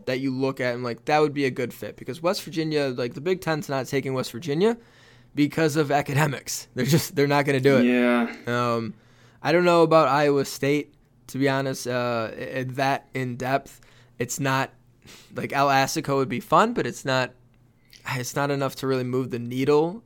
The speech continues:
Speaker 1: And
Speaker 2: Right.
Speaker 1: there isn't a single team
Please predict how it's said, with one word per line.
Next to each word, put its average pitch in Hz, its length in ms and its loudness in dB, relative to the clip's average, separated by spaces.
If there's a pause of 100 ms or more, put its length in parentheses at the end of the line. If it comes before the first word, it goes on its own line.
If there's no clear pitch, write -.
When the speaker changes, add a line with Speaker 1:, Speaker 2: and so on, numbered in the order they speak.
Speaker 1:
And 123 320 0
Speaker 2:
Right. 87 380 0 (960)
Speaker 1:
there 139 220 2
isn't 135 300 -2
a 127 100 -2
single 135 540 0
team 135 580 -4